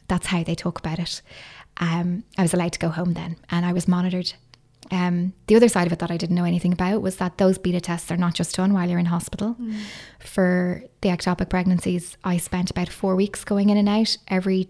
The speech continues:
Speaker 1: two to four days for those blood tests.
Speaker 2: That in itself, I'm sure, is
Speaker 1: Yeah.
Speaker 2: very difficult, because that's the test you do to check for pregnancy.
Speaker 1: Yeah. Um, it became something that I just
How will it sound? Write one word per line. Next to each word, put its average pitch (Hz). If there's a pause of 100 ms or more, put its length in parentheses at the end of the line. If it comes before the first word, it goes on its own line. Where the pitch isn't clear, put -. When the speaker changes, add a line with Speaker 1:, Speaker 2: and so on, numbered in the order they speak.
(140)
Speaker 1:
two 196
to 202
four 196
days 214 (300)
for -
those 175
blood -
tests. - (580)
Speaker 2:
That 226
in 247
itself, 196
I'm 190
sure, 190
is 180 (140)
Speaker 1:
Yeah. 202
Speaker 2:
very 208
difficult, 180
because 185
that's - (220)
the 185
test 170
you 170
do 175
to -
check 156
for 165
pregnancy. 175 (180)
Speaker 1:
Yeah. 185 (1120)
Um, 170 (420)
it 190
became 180 (680)
something 180
that 180
I 175
just 175